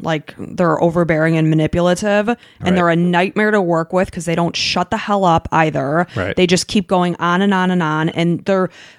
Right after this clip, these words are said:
Speaker 1: totally spinning the story. Like, you'll ask a question like, "Okay, what have you been giving them through the feeding tube?" And somehow that leads to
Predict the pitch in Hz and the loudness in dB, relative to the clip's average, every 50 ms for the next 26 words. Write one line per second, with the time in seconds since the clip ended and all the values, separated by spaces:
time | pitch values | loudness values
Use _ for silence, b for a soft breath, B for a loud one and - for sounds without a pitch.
0 | B B - - - 247 262 285 294 302 277 262 240 - - - - - 233 226 | B B -10 -4 -2 0 2 2 2 2 0 0 -2 -2 -6 -6 -4 -2 0 0
1 | 226 220 214 214 202 190 - - - 202 190 180 175 175 170 208 214 208 185 202 | 2 0 0 0 -2 -2 -4 -4 -2 0 0 2 0 0 0 0 0 0 0 -2
2 | 202 - - 247 233 - 233 208 202 - 196 180 170 165 165 B B B B B | -2 -4 -6 -8 -6 -4 -2 -2 -2 -2 -2 -2 0 -2 -2 B B B B B
3 | - 202 202 226 202 190 202 214 220 247 226 240 240 214 226 220 202 208 190 196 | -2 0 0 2 2 2 2 2 2 2 0 0 0 2 2 2 2 2 2 2
4 | 196 190 185 185 - - 190 175 170 - 202 196 180 180 175 - 175 165 - 165 | 2 2 0 0 -2 -4 -4 -4 -4 -2 -2 0 0 0 0 0 -2 0 0 0
5 | 175 - - 226 226 240 233 247 233 220 220 214 - - 196 202 196 196 190 170 | -2 0 0 0 0 0 2 0 2 2 2 0 0 0 -2 -2 -2 -2 -4 -4
6 | - - - - 196 190 180 180 175 180 | -6 -8 -6 -4 -2 -2 0 0 0 -2